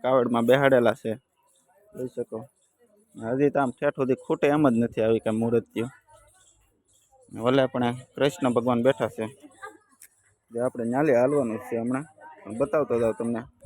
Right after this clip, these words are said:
પછી કાંઈ વાંધો ન આવે ને, હવે બતાવ્યું ન બતાવ્યું. હજી તો આપણે આલી તળાવની પાળે જવાનું છે. સબરીના ઓલા આપણે કહીએ છે ને, સબરીના હેઠા બોર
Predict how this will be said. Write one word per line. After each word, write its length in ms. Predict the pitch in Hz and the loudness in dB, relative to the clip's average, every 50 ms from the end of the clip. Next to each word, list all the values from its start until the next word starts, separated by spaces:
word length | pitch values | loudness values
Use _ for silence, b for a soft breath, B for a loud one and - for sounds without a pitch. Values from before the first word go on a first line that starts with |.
| - - | -14 -14
પછી 280 | - - 147 - 160 147 | -12 -16 -14 -12 -8 -2
કાંઈ 180 | 147 139 139 | -2 0 0
વાંધો 220 | 139 147 151 139 147 143 | 0 -2 -4 -2 -4 -4
ન 80 | 147 | -2
આવે 240 | 151 156 165 180 196 | -2 -4 -2 -2 -2
ને, 140 | 196 160 120 - _ _ _ _ _ - - _ | -2 -4 -6 -6 _ _ _ _ _ -20 -20 _
હવે 180 | _ - 123 120 | _ -12 -12 -10
બતાવ્યું 480 | 113 117 139 143 - 156 151 143 135 135 | -6 -6 -6 -4 -2 -2 -2 -2 -2 -4
ન 180 | 147 147 135 | -8 -8 -8
બતાવ્યું. 420 | 139 135 - 135 131 123 127 127 131 | -8 -10 -8 -8 -8 -6 -8 -10 -8
હજી 140 | 143 151 | -8 -8
તો 80 | - 143 | -4 -2
આપણે 220 | 139 143 - 143 143 135 _ _ _ _ _ _ - - | -2 -2 -2 -4 -6 -6 _ _ _ _ _ _ -16 -10
આલી 200 | 139 143 139 135 | -8 -6 -6 -6
તળાવની 480 | _ - 147 156 156 151 143 143 139 | _ -8 -6 -4 -4 -4 -4 -6 -8
પાળે 200 | - 160 160 160 143 | -8 -8 -6 -6 -6
જવાનું 380 | 127 131 123 120 120 117 117 117 | -6 -6 -6 -6 -8 -10 -12 -16
છે. 80 | - 120 123 - 339 320 302 285 269 254 254 - _ 269 285 294 - - - _ _ _ _ 403 392 359 339 - - - 523 508 _ _ - - - - _ _ _ _ _ - | -16 -16 -18 -16 -18 -20 -20 -20 -20 -20 -20 -20 _ -20 -20 -20 -20 -20 -20 _ _ _ _ _ _ _ -20 -20 -20 -20 -20 -20 _ _ -20 -20 -20 -20 _ _ _ _ _ -6
સબરીના 460 | 131 131 135 139 139 135 127 120 120 | -4 0 2 4 4 4 4 4 4
ઓલા 220 | 120 123 123 120 123 | 4 6 6 6 4
આપણે 220 | 127 - 127 120 | 4 2 0 -2
કહીએ 240 | 117 - 139 143 147 | 0 0 0 0 0
છે 120 | 135 - 139 | 0 0 -4
ને, 100 | 123 - | -4 -4
સબરીના 460 | - - 123 127 131 127 117 113 113 120 | -4 -6 -4 0 2 2 2 2 2 2
હેઠા 220 | 127 - - 120 | 2 2 0 -2
બોર 240 | 110 113 117 110 | 0 2 0 0